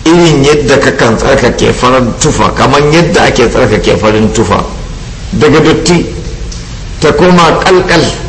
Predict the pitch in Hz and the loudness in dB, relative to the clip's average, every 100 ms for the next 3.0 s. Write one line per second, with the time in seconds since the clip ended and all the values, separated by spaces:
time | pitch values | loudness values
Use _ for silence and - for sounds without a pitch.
0 | - - - - - - - - - - | -8 -8 -10 -12 -12 -12 -10 -10 -12 -12
1 | - - - - - 165 175 160 - 143 | -10 -10 -10 -8 -2 2 4 2 2 0
2 | - 196 185 165 147 135 220 - 98 | 2 2 4 4 4 2 2 2 2